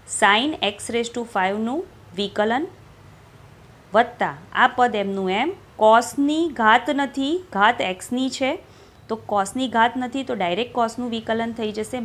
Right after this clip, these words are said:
minus sin x cube, ફરીથી એક્સ ક્યુબનું વિકલન. ઓકે, આ ટર્મ as it is, આ પણ ટર્મ as it is, આનું વિકલન કરવાનું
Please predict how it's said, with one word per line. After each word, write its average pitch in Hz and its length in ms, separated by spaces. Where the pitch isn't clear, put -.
minus 185 380
sin 190 280
x - 200
cube, 359 260
ફરીથી 294 600
એક્સ - 180
ક્યુબનું 196 560
વિકલન. 147 480
ઓકે, 185 220
આ 240 60
ટર્મ 240 360
as 214 220
it 240 140
is, 269 200
આ 175 140
પણ 226 220
ટર્મ 233 260
as 208 220
it 254 160
is, 294 120
આનું 226 320
વિકલન 240 480
કરવાનું 233 340